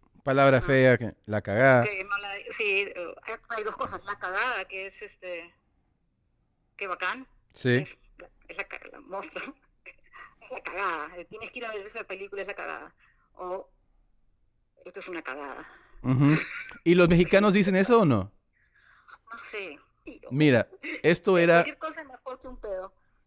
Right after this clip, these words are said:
Speaker 1: <laughs> Oye, esto era perfecto. No puedo decir gracias. Eh, muchísimas gracias por, por su ayuda.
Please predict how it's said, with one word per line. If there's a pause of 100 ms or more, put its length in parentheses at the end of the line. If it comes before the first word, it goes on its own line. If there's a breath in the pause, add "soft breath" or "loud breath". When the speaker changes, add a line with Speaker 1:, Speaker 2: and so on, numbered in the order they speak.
(160)
Speaker 1:
<laughs>
Oye,
esto
era
perfecto.
No
puedo
decir
gracias. (420 soft breath)
Eh, (1000)
muchísimas
gracias
por,
por
su
ayuda.